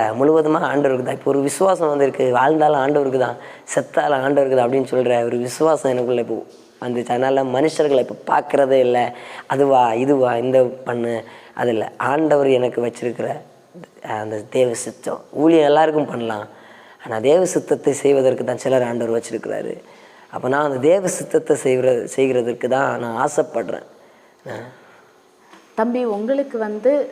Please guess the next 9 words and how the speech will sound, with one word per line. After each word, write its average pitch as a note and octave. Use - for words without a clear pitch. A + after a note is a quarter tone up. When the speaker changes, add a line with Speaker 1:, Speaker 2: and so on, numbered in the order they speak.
Speaker 2:
தேவன் F#3+
வந்து G3
இந்த F#3
கேன்சர் G3
நோயிலேருந்து F#3
ஒரு F3
நல்ல G#3
சுகத்தை G3
தந்துட்டாரு. F3+